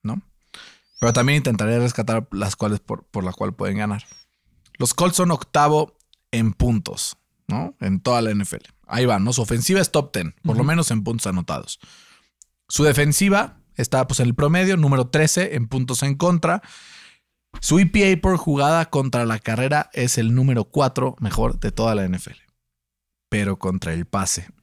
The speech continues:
Speaker 2: Ahí está el
Speaker 1: Ay,
Speaker 2: detalle,
Speaker 1: nanita,
Speaker 2: güey.
Speaker 1: contra el pase, número veinticuatro, güey. Y se enfrentan a los Bills, que es el número cuatro en E P A por dropback en, eh, por aire, ¿no? Entonces, esto,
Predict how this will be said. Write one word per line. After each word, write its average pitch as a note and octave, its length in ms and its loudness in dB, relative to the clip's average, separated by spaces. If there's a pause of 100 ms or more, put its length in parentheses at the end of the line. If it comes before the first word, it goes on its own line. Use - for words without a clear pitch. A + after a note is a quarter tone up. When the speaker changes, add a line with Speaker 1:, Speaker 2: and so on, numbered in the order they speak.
(280)
Speaker 2:
Ahí C3 100 -4
está - 200 -8
el C3+ 60 2
Speaker 1:
Ay, E3+ 240 6
Speaker 2:
detalle, D3 200 2
Speaker 1:
nanita, C#3 300 0
Speaker 2:
güey. - 60 -12
Speaker 1:
contra A#2+ 400 0
el A#2 120 0
pase, E3+ 500 2 (100)
número C#3 320 4
veinticuatro, B2 1300 0
güey. - 200 -20 (340)
Y D#3+ 140 2
se E3 140 2
enfrentan F#3 760 2 (180)
a B2 120 -2
los B2+ 260 2
Bills, F3 440 0 (280)
que C3+ 200 2
es E3 200 2
el C3 200 4
número D#3 440 4
cuatro F3 580 2 (800)
en D#3 380 2
E D#3+ 120 2
P C#3 220 2
A B2+ 80 -2
por B2 180 0
dropback A#2+ 560 -2
en, G#2 280 -2
eh, F#2+ 340 -2
por G#2+ 180 -2
aire, E2 240 -4
¿no? - 160 -12 (300)
Entonces, E3+ 540 2
esto, A3 600 0